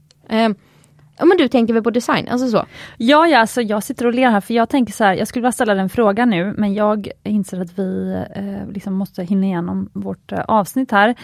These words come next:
Speaker 2: Men jag, då ett förslag på tema till poddavsnitt,
Speaker 1: Mm.
Speaker 2: och det är faktiskt prissättning av sin tid.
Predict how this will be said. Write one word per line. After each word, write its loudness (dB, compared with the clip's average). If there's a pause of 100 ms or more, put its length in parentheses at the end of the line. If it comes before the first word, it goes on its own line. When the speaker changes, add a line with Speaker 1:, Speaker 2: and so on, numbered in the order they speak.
(260)
Speaker 2:
Men 2
jag, 4
då 2
ett 0
förslag -2
på -10
tema -2
till -14
poddavsnitt, -2 (200)
Speaker 1:
Mm. -16
Speaker 2:
och -2
det 2
är 4
faktiskt -4
prissättning -2
av -4 (240)
sin -2 (160)
tid. -4